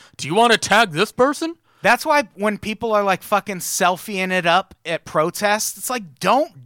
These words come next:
Speaker 2: do that. Like, you're
Speaker 1: You're incriminating
Speaker 2: you're
Speaker 1: yourself.
Speaker 2: incriminating yourself.
Speaker 1: Well, not that you did a crime, but, like, through this lens of, of the Trump
Speaker 2: Right.
Speaker 1: administration, you're potentially incriminating yourself.
Speaker 2: And so now imagine you go on Facebook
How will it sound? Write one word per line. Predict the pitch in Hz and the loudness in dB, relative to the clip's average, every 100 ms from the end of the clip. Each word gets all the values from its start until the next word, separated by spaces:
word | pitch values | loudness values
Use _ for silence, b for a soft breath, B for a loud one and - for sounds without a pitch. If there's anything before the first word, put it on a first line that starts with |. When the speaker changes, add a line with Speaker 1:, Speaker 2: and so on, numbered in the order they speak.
| 120 _ | -20 _
Speaker 2:
do | - 185 294 349 | -6 0 2 2
that. | 156 147 113 - _ _ | 0 0 -2 -8 _ _
Like, | 170 202 202 | 0 0 2
you're | 202 214 175 _ _ | 2 2 0 _ _
Speaker 1:
You're | 127 | -16
incriminating | 123 - 170 127 117 | -12 -6 -4 -4 -2
Speaker 2:
you're | 196 247 | 2 4
Speaker 1:
yourself. | 247 - - | 2 -2 -4
Speaker 2:
incriminating | 320 415 403 185 147 135 | -4 -2 0 0 0 -2
yourself. | 123 - 143 98 - | -6 -2 -2 -2 -10
Speaker 1:
Well, | |
not | 160 190 | -4 -2
that | 185 | -2
you | 151 | -6
did | 143 160 | -4 -2
a | 139 | -4
crime, | - 190 165 131 | 0 2 2 0
but, | 135 - | -4 -4
like, | 131 110 _ _ | -8 -8 _ _
through | _ - 151 175 156 143 | _ -10 0 2 4 2
this | 160 - | 0 -2
lens | 135 143 160 139 147 156 131 | -6 0 0 0 -6 -6 -2
of, | 135 123 123 | -2 -4 -10
of | 139 135 117 123 | -4 -4 -4 -12
the | 123 | -14
Trump | - 170 | -2 0
Speaker 2:
Right. | 233 | 4
Speaker 1:
administration, | 339 311 131 123 - 120 | 2 2 -2 -4 -6 -12
you're | 120 117 113 b b b | -10 -10 -12 b b b
potentially | - 120 104 110 | -16 -16 -16 -18
incriminating | 107 117 110 104 107 | -14 -14 -14 -16 -18
yourself. | 107 101 95 220 | -20 -20 -12 -6
Speaker 2:
And | 220 | -4
so | - 247 | 0 0
now | 240 247 | 2 2
imagine | 226 214 233 220 247 220 143 | 2 0 0 0 -2 -4 -4
you | 190 | -6
go | 220 214 | 0 2
on | 190 | 2
Facebook | 170 233 233 - - 160 160 | -2 -4 -4 -4 0 0 0